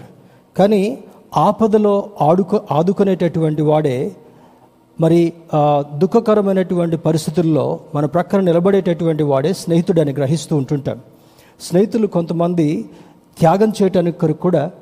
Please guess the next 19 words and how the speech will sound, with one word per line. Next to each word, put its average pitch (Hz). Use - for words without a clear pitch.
ఇష్టపడతారు. 135
స్నేహితులు 214
కొంతమంది 175
ఏం 202
చేయమన్నా 196
కూడా 185
కష్టం 220
కలిగినప్పటికీ 190
కూడా 185
చేయడానికి 175
ప్రయత్నం 151
చేస్తారు. 127
ఇది 156
మంచి 185
స్నేహంలో 170
ఉన్నటువంటి 147
భాగంగా 151
మనం 143
చూడగలం. 139